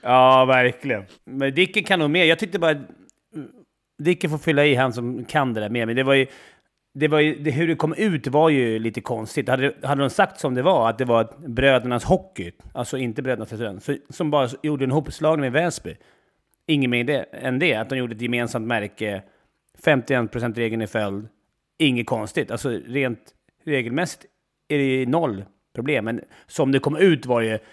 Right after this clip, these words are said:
Brödernas Restaurang köper Väsby, rundar fem, ja, du vet, det var ju helt, vilket var bara bra för dem. Men om man ser på det, liksom,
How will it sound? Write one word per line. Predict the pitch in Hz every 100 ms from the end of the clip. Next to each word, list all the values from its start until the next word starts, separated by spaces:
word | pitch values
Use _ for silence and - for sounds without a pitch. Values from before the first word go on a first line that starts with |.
| _ _
Brödernas | 117 113 147 165 165 151 143 143 131 -
Restaurang | 139 131 - 147 147 127
köper | 117 - - - 190 160 127 - -
Väsby, | 123 120 165 139 - - 90 - _ _
rundar | - 127 165 147 123 127 151 139
fem, | 120 131 123
ja, | 131
du | 135
vet, | 123 - - _ _ -
det | 135
var | 147
ju | 156 143
helt, | 131 160 123 - - _ _ _ _ _
vilket | - 170 185
var | 196
bara | 165 160
bra | 151 233
för | 135
dem. | 175 131 98 110 _ _ _ _ _ _ _ 143
Men | 147 143 151 151 143
om | 139
man | 135 135 120 135
ser | 135 151 139
på | - 135
det, | 123
liksom, | 120 113 117 107